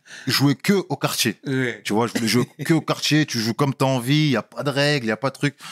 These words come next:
Speaker 1: Donc, en fait, pendant, je pense, pendant deux ans, en fait, je vais pas à l'entraînement. <laughs> Ça veut dire que mon père, il, là, il est là, mais moi, je vais pas à l'entraînement. Je viens qu'au match, des fois, je viens pas.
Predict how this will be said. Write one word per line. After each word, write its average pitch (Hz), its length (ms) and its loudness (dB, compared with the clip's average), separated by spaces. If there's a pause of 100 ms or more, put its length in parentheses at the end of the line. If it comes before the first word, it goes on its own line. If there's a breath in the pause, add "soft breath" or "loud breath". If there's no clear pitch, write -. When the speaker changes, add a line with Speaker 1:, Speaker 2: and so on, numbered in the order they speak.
(400 loud breath)
Speaker 1:
Donc, 147 240 2
en 135 60 2
fait, 156 260 -2
pendant, 117 600 0
je - 80 -12
pense, 131 200 -4
pendant 110 300 -2
deux 147 340 2
ans, 196 220 0 (920)
en - 80 -12
fait, 135 180 0
je - 60 -8
vais 131 100 -16
pas 123 100 -8
à - 20 -4
l'entraînement. 123 460 -8 (500)
<laughs> - 540 -10
Ça - 140 -4
veut 117 120 2
dire 127 200 0
que 127 100 -2
mon 107 200 2
père, 131 320 0
il, 95 440 -6
là, 127 220 0
il 113 80 -12
est 113 80 -6
là, 120 140 2
mais 110 140 -4
moi, 113 180 -2
je - 80 -6
vais 95 80 -10
pas - 100 -6
à 110 60 -2
l'entraînement. 110 440 -6 (380 loud breath)
Je - 80 -6
viens 104 160 0
qu'au 123 160 0
match, 107 400 0
des 95 80 -4
fois, 113 180 -2
je 95 80 -6
viens 113 140 0
pas. 104 380 -4